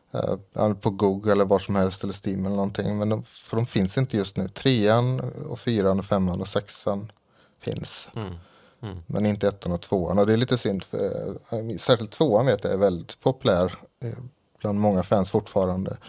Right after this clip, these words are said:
Speaker 1: Just för de här, eh, F M V-sekvenserna och sådär som inte finns i någon av upp-, uppföljarna. Ehm,
Speaker 2: Mm.
Speaker 1: alla gör ju sin lilla grej. Alla lägger till någonting. Ehm.
Speaker 2: Mm.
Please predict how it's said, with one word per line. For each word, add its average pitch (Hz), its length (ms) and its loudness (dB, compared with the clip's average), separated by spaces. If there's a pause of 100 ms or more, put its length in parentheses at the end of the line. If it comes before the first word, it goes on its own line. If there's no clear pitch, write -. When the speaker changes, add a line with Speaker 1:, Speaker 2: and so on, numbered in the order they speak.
(380)
Speaker 1:
Just - 260 -4
för - 120 -2
de 101 200 2
här, 98 280 4
eh, 92 160 -4 (420)
F - 200 -2
M 98 120 2
V-sekvenserna 101 720 2
och 104 80 0
sådär 107 160 6
som 107 200 -4
inte 107 220 -4
finns 107 280 -6
i 113 40 -4
någon 110 200 -6
av 107 120 -6
upp-, - 200 -10
uppföljarna. 98 600 -2 (680)
Ehm, 110 380 -8 (580)
Speaker 2:
Mm. 104 280 -8 (420)
Speaker 1:
alla 127 300 4
gör 143 160 6
ju 127 80 4
sin 127 180 2
lilla 113 200 4
grej. 98 420 2
Alla 113 320 0
lägger 110 200 2
till 104 340 -6 (600)
någonting. 110 880 0 (480)
Ehm. 101 340 -12
Speaker 2:
Mm. 95 260 -10